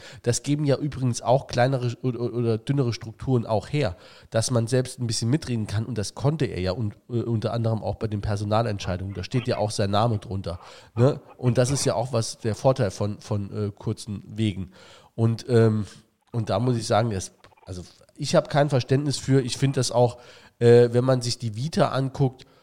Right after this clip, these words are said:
und, äh, sagt, ich, ich, also es passt zu,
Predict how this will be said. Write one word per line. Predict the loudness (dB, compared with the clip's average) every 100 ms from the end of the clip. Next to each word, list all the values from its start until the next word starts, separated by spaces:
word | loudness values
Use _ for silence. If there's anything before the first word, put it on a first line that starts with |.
| _ _ 2
und, | 2 2 0
äh, | 0
sagt, | 4 2 2 -8
ich, | -8 -8 -8
ich, | -8 -8 -10 -12 -6
also | -6 -4
es |
passt | -2 0 0 -2
zu, | -8